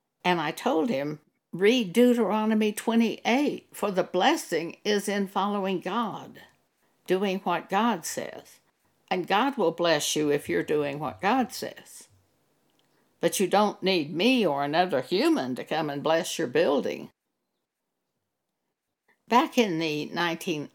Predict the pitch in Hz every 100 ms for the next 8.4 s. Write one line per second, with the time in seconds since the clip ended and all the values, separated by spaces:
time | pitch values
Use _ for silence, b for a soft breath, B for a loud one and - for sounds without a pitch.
0 | - 185 175 151 156 180 165 175 170 156
1 | - 202 170 147 143 147 156 135 131 -
2 | 165 120 - - _ _ _ _ _ _
3 | - 247 285 240 208 190 - _ _ 180
4 | 180 175 160 160 185 165 165 165 - 196
5 | 175 147 170 151 127 80 - _ 165 160
6 | 165 131 80 - - - 135 151 143 131
7 | 135 - - 165 180 139 160 131 110 -
8 | 160 135 - 139